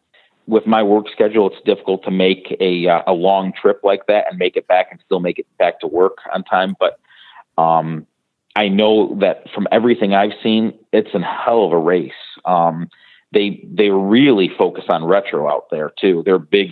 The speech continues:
supporters of that. And, um, and Marlin,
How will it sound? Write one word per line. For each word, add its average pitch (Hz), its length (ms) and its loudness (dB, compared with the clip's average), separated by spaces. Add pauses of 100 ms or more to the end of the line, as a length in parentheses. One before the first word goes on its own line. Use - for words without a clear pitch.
supporters 78 540 -4
of 76 140 -8
that. 80 420 0 (100)
And, 87 400 -2
um, 85 320 -2 (380)
and 90 160 -2
Marlin, 90 560 0